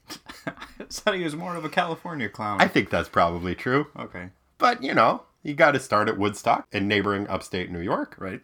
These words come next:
Speaker 2: He's got probably some kind of an interest in the Ben and Jerry's flavor that bears his name.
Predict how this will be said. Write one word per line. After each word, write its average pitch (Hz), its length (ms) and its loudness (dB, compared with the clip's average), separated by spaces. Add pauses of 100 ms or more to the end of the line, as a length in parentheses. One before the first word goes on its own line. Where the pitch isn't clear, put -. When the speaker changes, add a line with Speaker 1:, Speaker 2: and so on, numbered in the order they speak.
(140)
Speaker 2:
He's 101 280 -4
got 85 540 -4 (600)
probably 117 520 4
some 139 300 -4
kind 98 200 4
of 87 120 -4
an 80 100 -4
interest 95 760 -2
in 78 400 -6 (140)
the 85 220 -2
Ben 87 320 -4
and 82 120 -6
Jerry's 82 640 -4
flavor 95 460 -4
that 113 200 -6
bears 80 280 -8
his 78 180 -8
name. 87 400 -6